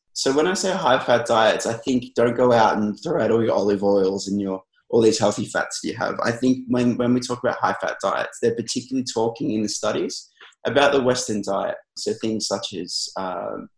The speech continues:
high inflammatory sort of oils, so things that are used more in, like, takeaway or,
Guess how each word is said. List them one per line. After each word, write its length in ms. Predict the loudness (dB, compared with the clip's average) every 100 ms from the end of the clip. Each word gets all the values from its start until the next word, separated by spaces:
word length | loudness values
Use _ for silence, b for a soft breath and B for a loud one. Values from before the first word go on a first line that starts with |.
| _ _
high 320 | -14 0 2
inflammatory 880 | 2 0 -4 -4 -4 -4 -2 0 -2
sort 240 | -4 -4 -4
of 60 |
oils, 400 | -2 0 0 -2
so 120 | -6 -6
things 340 | -2 -2 -2
that 80 | -6
are 40 |
used 600 | -4 -2 -2 -4 -8 -12 B B -6
more 280 | -2 -2 -2
in, 60 |
like, 160 | -4 -8
takeaway 840 | -6 -6 -4 -4 -4 -2 0 0
or, 360 | 0 0 -2 -4